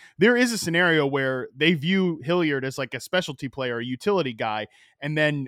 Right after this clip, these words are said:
oh, Derrick Henry goes down, they throw out Hassan Haskins, and he actually gets, like, fourteen, fifteen carries, no passing game work, and that goes to Hilliard, but that makes the, both of those guys kind of less valuable than if just one of them was that dude. So that's always something to monitor here. But I,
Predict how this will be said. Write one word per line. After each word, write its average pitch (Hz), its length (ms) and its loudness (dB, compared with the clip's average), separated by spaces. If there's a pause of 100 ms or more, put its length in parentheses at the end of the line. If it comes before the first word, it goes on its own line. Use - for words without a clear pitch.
(120)
oh, 147 160 0
Derrick 147 280 -2
Henry 147 300 -4
goes 120 200 -8
down, 202 340 2 (260)
they 170 140 2
throw 170 280 6
out 143 260 6 (120)
Hassan 143 360 -2
Haskins, 147 480 0
and 131 120 -6
he 160 220 2
actually 143 260 -2
gets, 147 240 -2
like, 127 240 -4 (380)
fourteen, 170 440 0
fifteen 147 440 -4
carries, 156 580 2 (240)
no 165 300 4
passing 175 420 -2
game 139 220 -6
work, 135 180 -6
and 139 100 -8
that 147 200 -2
goes 147 160 -2
to 127 80 -8
Hilliard, 143 360 -2
but 135 180 -10
that 147 200 -2
makes - 380 -10
the, 143 240 -6
both 170 320 0
of 151 80 -4
those 143 180 0
guys 131 260 -2
kind 131 200 -6
of 123 160 -8 (400)
less 147 240 0
valuable 131 480 0
than 117 100 -6
if 113 100 -8
just 120 220 -14
one 143 240 -2
of 123 80 -4
them 117 160 -6
was 107 140 -8
that 101 200 -4
dude. 107 200 -8
So 143 80 -6
that's 170 160 0
always 185 180 2
something 147 160 -4
to 131 60 -6
monitor 131 360 -6
here. 123 120 -8
But 151 100 -8
I, 208 120 -4